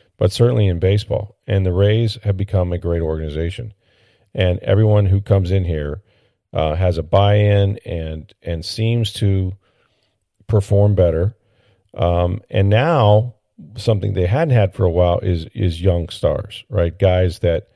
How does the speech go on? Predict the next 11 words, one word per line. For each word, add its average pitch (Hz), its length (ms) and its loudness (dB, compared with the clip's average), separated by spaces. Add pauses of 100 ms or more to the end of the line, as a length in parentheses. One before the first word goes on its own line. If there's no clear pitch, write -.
(320)
are 85 80 0
position 101 560 0
players 87 540 0
that 80 260 -2
go 90 180 0
out 87 140 -2
there 90 160 -2
every 98 280 0
day 85 260 0
and 82 100 -8
produce. 82 540 -6